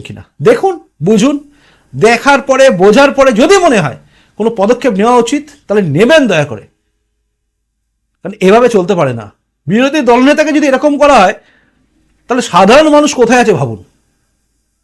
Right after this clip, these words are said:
যাই হোক, এতটা দেখার পরে যদি আপনার, মানে আপনি যিনি দেখছেন, আমার আপনজন, যদি মনে হয় প্রতিবেদনটা সবার কাছে শেয়ার করা দরকার আছে, তাহলে অবশ্যই শেয়ার করবেন, কারণ জাগাতে হবে মানুষকে, জানাতে হবে, বোঝাতে হবে যে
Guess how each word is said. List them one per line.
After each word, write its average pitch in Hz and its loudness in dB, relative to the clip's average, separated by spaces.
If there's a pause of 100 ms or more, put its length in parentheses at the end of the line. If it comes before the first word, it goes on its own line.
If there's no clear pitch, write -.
(960)
যাই 262 2
হোক, - -2 (220)
এতটা 240 -2
দেখার 254 0
পরে 240 2 (100)
যদি 190 -2 (440)
আপনার, 226 -2
মানে 180 -4
আপনি 185 -10
যিনি 175 -6
দেখছেন, 175 -8
আমার 151 -4
আপনজন, 160 -4 (540)
যদি 302 2
মনে 302 2
হয় 208 -4
প্রতিবেদনটা 247 -2 (100)
সবার 220 -2
কাছে 220 -4
শেয়ার 196 2
করা 208 -4
দরকার 180 -2
আছে, 165 -8
তাহলে 185 -8
অবশ্যই 214 -6
শেয়ার 165 -4
করবেন, 110 -10 (220)
কারণ 240 0 (460)
জাগাতে 208 0
হবে 202 0
মানুষকে, - -10
জানাতে 196 -4
হবে, 123 -8
বোঝাতে 240 0
হবে 113 -10 (480)
যে 349 -8